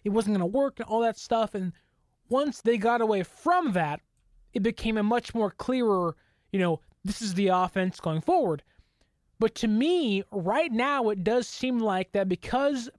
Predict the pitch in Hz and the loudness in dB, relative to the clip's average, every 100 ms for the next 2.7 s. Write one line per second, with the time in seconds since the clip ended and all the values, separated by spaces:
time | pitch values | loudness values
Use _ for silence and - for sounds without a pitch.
0 | - - 247 240 226 180 - 196 202 175 | -2 0 2 0 0 0 -2 -4 -2 -2
1 | 165 160 - _ _ _ _ - - 262 | -2 -4 -8 _ _ _ _ -20 -4 -2
2 | 254 226 214 202 185 175 | 0 0 0 0 0 -2